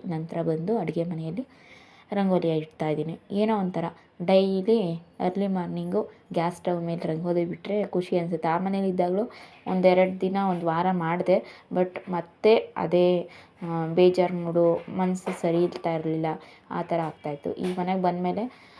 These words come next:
ಆ, ಆ ಥರ ಆಗಬಾರ್ದು ಅಂತ ಅಂದ್ಬಿಟ್ಟು ಪ್ರಯತ್ನ ಪಟ್ಟು, ಆ, ಎಲ್ಲ ಕೆಲಸಗಳನ್ನ ಬೇಗ ಬೇಗ ಮುಗಿಸ್ಕೊಳ್ತಾ ಇದ್ದೀನಿ. ಬೇಗ ಎದ್ದರೆ ಸೂರ್ಯ ಹುಟ್ಟೋಕ್ಕಿಂತ ಮುಂಚೆ ಬೇಗ ಎದ್ದರೆ ಎಲ್ಲ ಕೆಲಸಗಳಾಗುತ್ತೆ. ಅವತ್ತಿನ ದಿನ ಎಲ್ಲನೂ ಚೆನ್ನಾಗಿರುತ್ತೆ.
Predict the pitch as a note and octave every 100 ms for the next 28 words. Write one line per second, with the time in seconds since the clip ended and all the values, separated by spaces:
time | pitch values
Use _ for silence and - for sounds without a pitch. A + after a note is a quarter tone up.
0 | - F3 E3+ F3 F3 F3+ F#3+ E3+ E3+ F#3
1 | F3+ D#3+ G3 G#3 F#3+ F#3+ F#3 E3+ E3+ F3+
2 | G#3 F3 E3 E3+ F3+ F3+ E3 - B3 -
3 | - - F3+ F3 F3 F#3 F3+ E3+ F3 E3+
4 | F3 B3+ D4 - - E3+ E3+ F3 F3 F#3
5 | F#3+ E3+ F3+ - E3 D#3+ D#3 D3+ E3+ -
6 | - - D#3+ F3 G3 G#3+ G3 F#3 F#3 G3
7 | B3 - - - F#3+ G3 G3 F#3+ F#3 F#3+
8 | F#3 F3+ F#3 F#3+ F#3 F#3 G3+ - G3 -
9 | - - - E3+ F3+ F#3+ F#3+ F3+ F#3+ A3
10 | F3+ E3 G3 G#3 F#3 F#3+ F3+ F3+ F3 E3+
11 | A3 F3 F3 F3 F3 F3+ F#3 F3 F3+ F#3
12 | E3+ F3 F3 E3+ E3+